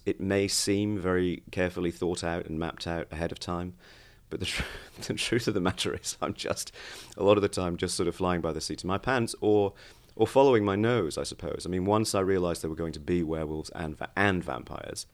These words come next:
the traditional antipathy between those two species seemed absolutely, you know, that was an obvious thing to keep in. That's a very, very useful thing when it comes to setting up conflict. And the vampires, I suppose, the, the, the, for me, the reason that the vampires came out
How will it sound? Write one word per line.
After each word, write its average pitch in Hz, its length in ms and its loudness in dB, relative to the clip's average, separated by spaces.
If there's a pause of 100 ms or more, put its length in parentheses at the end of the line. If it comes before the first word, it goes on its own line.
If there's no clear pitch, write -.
the 92 580 2 (400)
traditional 101 640 2
antipathy 87 540 -4
between 80 360 -6
those 73 180 -8
two 78 160 -6
species 76 440 -8
seemed 73 280 -6
absolutely, 67 720 -8 (380)
you 82 80 -4
know, 71 80 -6
that 78 120 -2
was 82 120 -6
an 87 60 0
obvious 80 340 -2
thing 78 220 -4
to 73 100 -8
keep - 320 -8
in. 65 160 -10
That's 71 240 -8
a - 20 -8
very, 82 320 0
very 73 480 -8
useful 90 380 0
thing 78 160 -4
when 76 100 -4
it - 80 -8
comes 78 200 -8
to 80 60 -10
setting 76 320 -6
up - 180 -12 (340)
conflict. - 520 -8 (200)
And 110 100 6
the 113 60 6
vampires, 131 720 2 (100)
I 104 100 2
suppose, 131 460 2
the, 113 80 -4
the, 98 280 -4
the, 104 80 0
for 104 120 -4
me, 123 200 4
the 101 100 4
reason 92 220 4
that 78 60 0
the 80 60 -4
vampires 85 440 -2
came 85 240 -4
out 80 180 -4